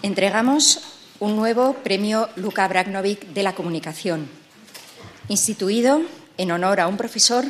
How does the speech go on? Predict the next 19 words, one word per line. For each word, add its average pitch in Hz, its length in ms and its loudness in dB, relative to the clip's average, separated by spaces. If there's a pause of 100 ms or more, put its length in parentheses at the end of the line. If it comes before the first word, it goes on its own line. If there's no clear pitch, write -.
(720)
que 185 100 -2
dejó 185 260 0
una 233 160 2
impronta 254 500 2
en 196 120 -2
decenas 233 720 -2
de 185 80 -4
generaciones 175 560 -4
de 208 80 -2
periodistas. 160 840 -6 (1160)
Se - 180 -4
le 170 100 2
otorga 240 580 0 (140)
a 165 80 -2
un 175 140 -2
antiguo 175 260 -4
alumno, 220 480 0 (480)
David 160 280 -6
Beriain, 196 460 -2